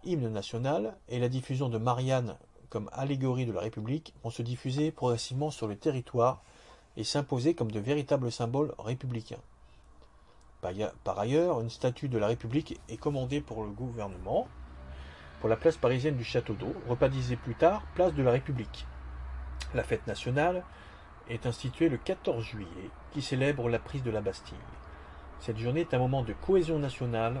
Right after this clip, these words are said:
où sont arborés les symboles de la nation. Donc nous allons aborder, euh, maintenant la consolidation du régime républicain mille huit cent quatre-vingts mille neuf cent quatorze. Petit A, les ancrages politiques et sociaux. La République parlementaire s'impose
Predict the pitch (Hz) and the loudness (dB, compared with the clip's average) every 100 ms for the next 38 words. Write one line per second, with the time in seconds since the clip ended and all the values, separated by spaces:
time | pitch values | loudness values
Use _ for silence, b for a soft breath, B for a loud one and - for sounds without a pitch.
0 | 120 120 - 135 123 143 131 123 120 127 | -6 -8 -4 -2 4 2 4 2 2 0
1 | 120 - 113 123 117 113 113 110 - 98 | 0 -2 2 2 4 2 2 -2 -4 -8
2 | - - - - - - - - - 113 | -12 -16 -8 -6 -6 -10 -14 -14 -8 -2
3 | 131 190 196 180 170 165 156 160 165 147 | 4 6 8 8 8 6 6 4 6 6
4 | 120 113 120 120 139 165 135 - 151 156 | 4 4 0 0 0 2 2 0 0 0
5 | 151 143 139 - 160 127 123 139 123 117 | 0 0 0 -2 -2 0 0 0 0 -2
6 | 110 110 143 156 - B B B B B | -6 0 2 2 0 B B B B B
7 | B - 107 170 170 - 147 139 - 131 | B -8 -4 0 0 0 2 0 0 2
8 | 127 135 - - 123 120 - 117 - - | 2 2 -2 -6 -2 -2 -4 -8 -6 -8
9 | - - - - B B B B B B | -12 -14 -20 -20 B B B B B B
10 | B - 160 151 131 131 127 123 - 120 | B -4 -4 -2 -2 2 4 2 -2 -2
11 | 120 117 - 117 104 - - 165 147 - | 0 0 2 2 2 -2 2 2 2 0
12 | 151 - - - 110 - 151 - 107 - | -4 -4 -16 -10 -8 2 2 2 -6 -8
13 | - B B B B B - - - - | -20 B B B B B -20 -20 -20 -20
14 | B B B - - 98 120 160 156 170 | B B B -14 -2 2 4 2 0 -2
15 | - 143 143 135 131 147 127 - 127 113 | 2 2 2 -2 2 2 2 -2 0 2
16 | 117 147 | 0 -2